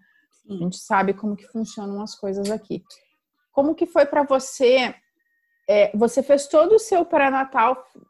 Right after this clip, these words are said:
Speaker 2: toda a sua gestação praticamente, noventa por cento dela foi em Portugal, né? E
Speaker 1: Sim.
Speaker 2: sozinha, você sozinha, você, seu marido e a Ana
Speaker 1: Sim.
Speaker 2: Lívia ali na barriga.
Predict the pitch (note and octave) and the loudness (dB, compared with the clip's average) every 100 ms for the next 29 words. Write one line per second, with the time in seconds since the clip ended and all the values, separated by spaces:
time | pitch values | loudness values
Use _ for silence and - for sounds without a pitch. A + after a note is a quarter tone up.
0 | - - A#3+ B3 D4 E4 C#4+ C4+ C4+ B3+ | -20 -8 0 0 0 -4 -6 -6 -8 -10
1 | A#3+ B3 B3 A#3+ - A#3+ G#3 A#3 C#4 - | -10 -8 -8 -8 -4 -2 0 -2 -6 -6
2 | F#3+ - _ G#3+ G3+ G3 A3 - A#3 A3+ | -6 -8 _ -6 -4 -2 -4 -6 -8 -6
3 | A3 G#3 G3 A#3 - A3+ A3 A#3 B3 C#4 | -4 -2 0 -2 -4 -6 -4 -6 -6 -4
4 | A#3+ D#3+ D#3+ - - F#3 G#3+ G3 - A3 | -2 0 -2 -6 -12 -8 -4 -6 -2 -2
5 | A#3+ B3 F3 F3 E3+ F#3 E3+ F3 - F#3+ | 0 0 -2 -4 -4 -2 -2 -4 -4 -2
6 | F3+ F#3+ - G3 G3 A3+ A#3 C#4+ C4 B3+ | -2 -4 -2 -2 -2 0 -2 0 -2 0
7 | A#3 C4 G#4+ - _ C4 E4 - _ _ | 0 -2 -4 -8 _ -6 -6 -6 _ _
8 | _ _ _ _ _ - A3+ A#3 A#3 B3+ | _ _ _ _ _ -4 -2 0 -2 -2
9 | B3+ C4+ A#3+ B3 F#4 C#4 A3+ F3+ | 0 0 0 -2 0 0 -2 -4